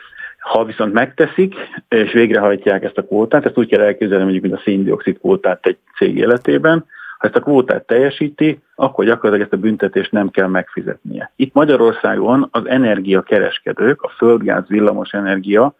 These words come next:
és üzemanyag energiakereskedők kapták meg ezt a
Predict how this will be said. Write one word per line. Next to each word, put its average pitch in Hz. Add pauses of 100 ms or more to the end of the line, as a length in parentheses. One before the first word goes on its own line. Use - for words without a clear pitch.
(120)
és -
üzemanyag 104 (140)
energiakereskedők 98 (380)
kapták 202
meg 95
ezt -
a 98